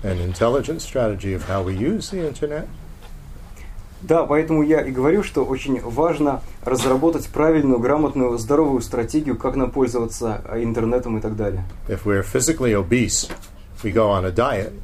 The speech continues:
Speaker 1: That doesn't mean that, uh, we stop eating altogether, but we restrict the food that we eat. So similarly, when, uh, we have information obesity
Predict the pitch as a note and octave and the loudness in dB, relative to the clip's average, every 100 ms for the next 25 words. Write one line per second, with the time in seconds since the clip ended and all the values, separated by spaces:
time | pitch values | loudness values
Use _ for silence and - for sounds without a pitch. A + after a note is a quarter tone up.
0 | - B2+ B2 G#2+ C3+ G#2+ G2+ A2+ B2+ - | -10 -4 -2 0 0 -2 0 0 -2 0
1 | B2+ A#2+ A#2+ - G2 - G2+ F2+ B2 F#2+ | 2 2 0 -2 -4 0 0 0 0 -2
2 | F2+ F2 E2 G2+ B2+ G2+ A#2+ - - - | 0 -2 -4 0 0 0 -6 -12 -14 -14
3 | - - - F#2+ E2+ E2+ E2+ - - - | -16 -14 -8 -6 -4 -4 -4 -2 -2 -2
4 | - - - - - B2+ G2 A2+ C3+ D3 | -6 -14 -12 -10 -2 0 0 -2 -2 -6
5 | G#3 A2+ - - - - - - - - | -2 -2 -2 -6 -6 -10 -14 -14 -12 -8
6 | E2+ - - A2 D3 C3 G#2 G2+ B2 F3+ | -6 -2 2 4 4 4 4 4 2 0
7 | F3 B2+ A#2+ A#2+ A#2 A2+ A2+ - G#2 F2+ | -2 0 0 2 4 4 2 0 -2 0
8 | F#2 F2+ - - - - B2+ G#2 G#2+ G#2 | 0 -2 -6 -14 -14 -6 -2 0 2 2
9 | B2+ - D3 F#2+ G#2 G2 - F2+ F2+ | 2 0 -2 0 0 0 -2 -4 -4